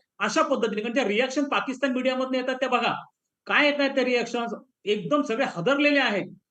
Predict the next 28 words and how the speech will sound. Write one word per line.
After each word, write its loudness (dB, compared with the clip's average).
आणि -6
ते 0
म्हणतायत 0
की -4
"अरे, 0
मौलाना 2
अझर 0
मसूदचं -2
मदरसा 0
उद्ध्वस्त 0
झाल्या, 0
ती -4
मॉस्क -2
उद्ध्वस्त -2
झाली 2
आहे, 2
आणि 2
पाकिस्तानचं -2
सरकार -2
कुठे 0
आहे, 4
पाकिस्तानचं -4
लष्कर 0
कुठे -2
आहे, 2
आयएसआय 0
कुठे -4
आहे, 2